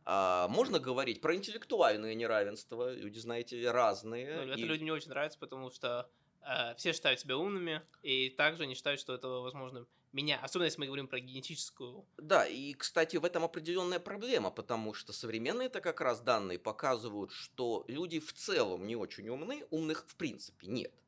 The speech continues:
Speaker 1: А даже если они есть, то им от этого только хуже живется, и они менее эффективны в решении некоторых вопросов. Им мозги порой мешают.
Speaker 2: Мгм. Я хотел тоже об этом обсудить.
Speaker 1: Да, да. Ну вот, то есть есть разные аспекты, да,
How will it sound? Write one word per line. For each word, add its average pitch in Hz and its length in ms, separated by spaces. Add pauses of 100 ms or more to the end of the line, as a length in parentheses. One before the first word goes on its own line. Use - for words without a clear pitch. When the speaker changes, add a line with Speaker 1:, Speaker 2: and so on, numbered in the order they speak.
(240)
Speaker 1:
А 107 80
даже 160 240
если 147 260
они 131 200
есть, 247 420
то 151 60
им 165 160
от 160 100
этого 147 480 (100)
только 170 220
хуже 139 460
живется, 135 480
и 107 100
они 139 340
менее 160 440
эффективны 87 540
в 90 60
решении 127 340
некоторых - 360
вопросов. - 380
Им 101 80
мозги 104 320
порой 104 260
мешают. - 420 (360)
Speaker 2:
Мгм. 147 360 (220)
Я 110 140
хотел 139 200
тоже 127 200
об 123 80
этом 120 180
обсудить. 101 320
Speaker 1:
Да, 87 180
да. 92 240 (260)
Ну 117 160
вот, 78 120
то 123 80
есть 131 80
есть 277 280
разные 107 380
аспекты, 90 440
да, 120 180